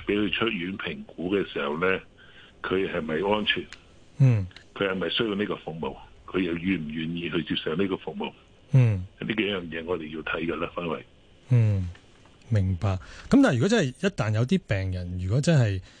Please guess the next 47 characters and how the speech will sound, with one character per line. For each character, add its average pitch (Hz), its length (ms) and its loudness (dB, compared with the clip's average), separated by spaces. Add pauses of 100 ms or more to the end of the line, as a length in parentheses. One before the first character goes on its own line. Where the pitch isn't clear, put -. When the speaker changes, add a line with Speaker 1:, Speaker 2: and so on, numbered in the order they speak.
(160)
Speaker 2:
唔 98 180 0
喺 123 140 4
個 147 80 8
中 156 180 4
心 143 180 4
度 104 160 2
啦， 92 140 -2
咁 170 220 4
嗱， 107 180 0
因 180 80 4
為 139 100 6
而 107 40 2
家 131 80 4
呢 165 100 6
個 135 120 4
開 151 200 4
放 113 180 0
式 135 140 2
設 123 140 0
計， 104 180 0
咁 147 80 4
其 113 100 0
實 95 100 -2
病 98 180 -2
人 90 160 -2
真 131 180 6
係 95 80 0
可 104 180 2
以 120 160 6
係， 92 240 0 (280)
即 160 100 4
係 139 40 6
鼓 123 180 2
勵 117 100 4
佢 104 80 0
哋 101 140 0
係， 95 200 -2
即 139 160 2
係 120 100 6
自 101 220 -2
己 101 340 2 (280)
去 110 160 6
登 135 240 6
記 101 220 2
出 - 160 0
入 107 120 4
啦。 104 300 -2